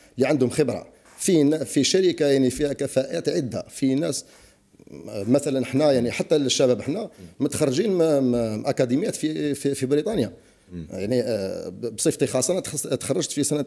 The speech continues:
Speaker 1: ألفين، آه، في الألفينات، في أب-، بداية الألفينات من أكاديمية أوكسفورد. في ناس اللي، اللي عندهم خبرات أكثر مني ألف مرة، المفروض نعطوا لهم،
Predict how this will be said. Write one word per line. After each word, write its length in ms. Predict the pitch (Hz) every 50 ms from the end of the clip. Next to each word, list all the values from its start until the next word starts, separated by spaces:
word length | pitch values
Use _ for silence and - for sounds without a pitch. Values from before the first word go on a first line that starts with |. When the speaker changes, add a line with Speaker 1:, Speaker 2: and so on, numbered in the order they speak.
| - -
Speaker 1:
ألفين، 460 | 127 123 - 156 160 156 156 139 131
آه، 180 | 123 117 110 107
في 100 | - -
الألفينات، 520 | - 139 131 - 185 180 196 269 - - - _ _ _ _ - - -
في 220 | - - 120 131
أب-، 120 | 113 104 101
بداية 340 | 117 107 101 117 135 151
الألفينات 460 | 143 - - - - 123 135 - - 156
من 440 | 147 139 131 123 117 110 107 110
أكاديمية 400 | 117 107 - 113 113 135 160 165 139
أوكسفورد. 360 | - 127 - - - 92 87 - - _ _ - - - - -
في 220 | - - 180 170 165
ناس 320 | 160 208 247 202 - 151
اللي، 340 | 147 156 151 151 147 143 135
اللي 200 | 123 123 143 156
عندهم 260 | 160 175 139 143 135
خبرات 420 | - - 143 135 196 180 170 -
أكثر 280 | - - - - 160 165
مني 260 | 185 196 180 180 -
ألف 120 | 185 135 160
مرة، 180 | 151 127 113
المفروض 320 | 113 123 127 - 190 208 202
نعطوا 260 | 170 160 - 180 185
لهم، 260 | 165 147 143 131